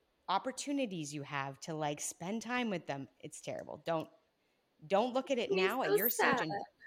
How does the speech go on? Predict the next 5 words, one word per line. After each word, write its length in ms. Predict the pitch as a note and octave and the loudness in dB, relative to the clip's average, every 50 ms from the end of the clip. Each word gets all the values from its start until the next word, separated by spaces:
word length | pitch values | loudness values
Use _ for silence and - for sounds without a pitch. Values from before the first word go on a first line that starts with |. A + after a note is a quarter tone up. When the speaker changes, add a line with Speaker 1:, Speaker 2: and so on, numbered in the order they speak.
| - _ | -16 _
Speaker 1:
definitely 800 | - F#3 F3+ E3+ - G3 F3+ D#3+ - - D3 C#3+ C#3 C#3+ D#3+ - _ _ _ _ _ _ _ _ _ | 0 0 0 0 -2 -2 -2 -2 -2 -4 -4 -4 -4 -6 -6 -8 _ _ _ _ _ _ _ _ _
when 260 | - E3+ F3+ F3 F3+ F3+ | -2 2 2 2 4 2
your 120 | F#3 F#3 | 0 0
daughter's 500 | F3+ G#3+ G3+ F#3 F#3 F#3+ G3+ G3 - - | 2 4 6 6 6 6 4 2 0 -2
fifteen, 540 | - G3+ G3 F#3+ - - - G3 D3 C3+ C3 | 0 0 0 0 0 -4 -4 -4 -2 -2 -4